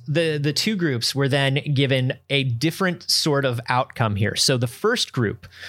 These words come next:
was told that if they chose the punishment, uh, the wrongdoer would lose their iPad, but would not be told why. Okay?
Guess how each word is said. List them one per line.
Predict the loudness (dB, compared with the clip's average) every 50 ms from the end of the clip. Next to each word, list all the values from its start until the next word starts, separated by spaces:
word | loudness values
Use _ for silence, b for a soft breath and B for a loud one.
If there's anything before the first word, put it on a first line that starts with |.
| B B _
was | 0 0 0
told | 0 0 0 0 2 0 -2 -2 -6 B B B B B B B B _
that | -2 0
if | 0 0 0
they | -2 -2 -2
chose | -2 -2 0 0 -2 0
the | -2 -4
punishment, | -2 -2 0 0 0 0 0 -2 -4 -6 -6 -8 -10 -12 _ _ _ _ _ _ _ _ _ _ _ _ _ _ _ _ _ _ _ _ _ _ _ _ -2
uh, | 0 2 2 2 0 -2 -4 -8 -10
the | -4 -4 -2 0
wrongdoer | 0 0 0 0 0 0 0 0 0 0
would | 0 -2 -2
lose | 0 0 0 0 0
their | 0 0
iPad, | 2 2 2 0 0 0 -2 0 0 -4 -6 -8 _ _ _ _ _ _ _ _ _ _
but | 0 0
would | 2 2 2
not | 2 2 2 0 -2
be | -6
told | -2 -2 -2 -2 0 0
why. | 0 0 0 -2 -4 -8 -14 _ _ _ _ _ _ _ _ _ _ _ _ _ _ _ _ _ _ _ _ -6
Okay? | -4 -2 0 0 0 0 -2 -6